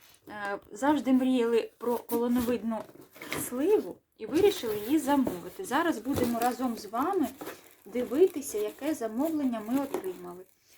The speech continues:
Зараз, одну хвилиночку, Агромаркет завжди дуже гарно пакує, що перед цим ще дуже треба. Е, так, це накладна, ми її прибираємо, щоб вона нам не заважала. Так,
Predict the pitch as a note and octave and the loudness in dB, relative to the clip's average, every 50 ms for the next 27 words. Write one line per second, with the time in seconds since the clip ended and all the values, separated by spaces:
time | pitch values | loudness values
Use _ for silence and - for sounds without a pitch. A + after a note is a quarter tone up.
0 | _ _ - - A3 G#3 F#3 F#3 F#3 - G#3+ A3 A3+ A3 - - G3+ G3 A3 D4+ | _ _ -12 -8 -6 -6 -6 -6 -8 -8 -8 -8 -8 -10 -8 -8 -6 -4 -2 0
1 | F#4+ F4 C4 - - D#4 D4 - - A3 A3+ A3+ A3+ G#3 G3+ - G#3+ G3 - G#3+ | 0 -2 -2 -4 -4 -2 -2 -2 0 -2 -2 -2 -2 -2 -2 -4 -10 -8 -6 -6
2 | G#3 G#3 - - - A3 F#3+ - G3+ F#3+ A#3 A#3 A3+ A3 G#3+ G#3+ A3 G#3+ G#3+ G#3+ | -6 -6 -8 -10 -10 -8 -6 -6 -6 -6 -6 -6 -6 -6 -6 -2 -2 -2 -2 -2
3 | G#3+ G#3+ - - G#3+ - - - G#4+ A#4+ D4+ G#3+ - - - - - - - - | -6 -10 -10 -10 -14 -6 0 4 4 4 4 2 -2 -6 -8 -10 -18 -20 -14 -6
4 | - A3+ A3 - - - A3+ A3+ A3 - - - D4 D#4 F4 C4+ - - - - | -2 -2 -2 -2 -2 -8 -8 -6 -6 -8 -8 -4 -2 0 0 0 -2 -4 -14 -12
5 | - - G#3+ - A#3+ C#4 D4 C#4 C4 - - - - - - - - - A3 B3 | -8 -6 -6 -4 -4 -4 -4 -2 -4 -6 -6 -12 -20 -14 -6 -2 0 0 0 0
6 | B3 A3 A#3+ A3+ - - - - - - - - - - - - - - _ _ | 0 0 -2 -2 -4 -6 -12 -14 -14 -14 -14 -16 -20 -20 -20 -20 -20 -20 _ _
7 | _ _ - - G3+ G3 F#3+ - - - G3 F3+ F3+ - - - A#3+ A#3 G#3+ G3 | _ _ -20 -18 -16 -14 -12 -12 -8 -8 -8 -8 -8 -10 -8 -6 -6 -4 -6 -6
8 | - - G3 F#3 F3+ - F#3 E3+ F3+ A3 C4 C#4 B3+ A3 G3+ G#3 G#3 - G#3+ G#3+ | -8 -8 -8 -8 -8 -8 -12 -10 -6 -2 0 0 0 -2 -4 -10 -10 -6 -4 -4
9 | G#3+ G3+ G3 F#3+ F#3 E3+ F3 F#3 G#3+ C4 C4 - E4 - E4+ E4+ E4+ E4+ E4+ E4+ | -4 -4 -6 -10 -10 -12 -12 -10 -8 -8 -4 0 2 2 2 2 2 2 2 2
10 | E4 E4 E4+ E4 E4 E4+ D#4+ E4 E4 E4 E4 E4 E4 E4 E4 E4+ - - - - | 2 0 0 0 -2 -2 0 0 -2 -2 0 -2 0 0 0 0 0 -2 -4 -8
11 | - - - - - - - - B3 A#3+ A#3+ A#3 A#3 A3 | -16 -18 -18 -18 -18 -14 -12 -10 -6 -6 -4 -2 -4 -4